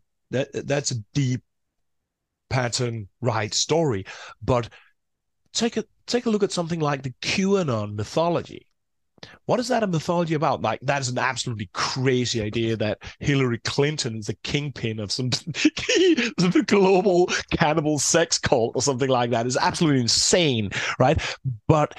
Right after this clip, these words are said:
the idea, the foundational idea, is something about power being predicated on violence on children. That is actually, it actually almost seems like the QAnon mythology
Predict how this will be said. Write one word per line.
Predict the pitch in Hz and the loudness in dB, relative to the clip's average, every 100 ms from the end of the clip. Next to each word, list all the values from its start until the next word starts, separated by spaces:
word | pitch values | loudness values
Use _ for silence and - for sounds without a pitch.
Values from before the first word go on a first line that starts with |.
| - | -16
the | 127 135 107 | -2 2 2
idea, | 143 131 - 226 202 131 92 - _ - | 0 -2 2 4 6 4 2 -2 _ -2
the | 123 | -2
foundational | - - 165 165 - 190 196 - 185 160 | 0 2 2 2 2 4 4 2 2 4
idea, | 127 120 - 180 127 101 95 - - _ - | 2 0 2 4 4 2 -2 -6 -20 _ 0
is | 123 | 2
something | - - 214 214 - 196 | 2 2 2 0 0 2
about | 165 120 139 131 123 - - - | 2 2 2 2 0 -6 -14 -4
power | - - 220 220 156 107 107 - - - | -2 0 2 4 4 4 2 -2 -12 -4
being | 135 139 127 - | 0 0 0 -2
predicated | - - 208 165 - 127 113 113 107 - - | 0 2 4 4 2 2 4 2 0 -8 -6
on | 127 117 101 | -2 -2 2
violence | 131 156 165 143 120 - | 2 4 4 4 2 0
on | - 110 | -2 -2
children. | - - 185 156 95 92 90 - - - - | 0 2 2 2 -2 -4 -12 -16 -14 -12 0
That | 139 196 | 4 4
is | 190 - | 4 2
actually, | 143 196 - - 131 117 113 - - _ _ _ | 0 0 0 2 4 4 2 0 -12 _ _ _
it | 156 - | 0 2
actually | 175 214 170 147 | 2 2 2 4
almost | 156 175 165 143 - | 4 2 2 2 2
seems | - 202 156 131 | 2 4 4 4
like | 151 147 | 2 4
the | 135 | 0
QAnon | - - 175 170 196 170 120 117 | 0 0 4 6 6 6 4 4
mythology | 113 - - 170 185 123 110 | 2 2 2 4 4 4 0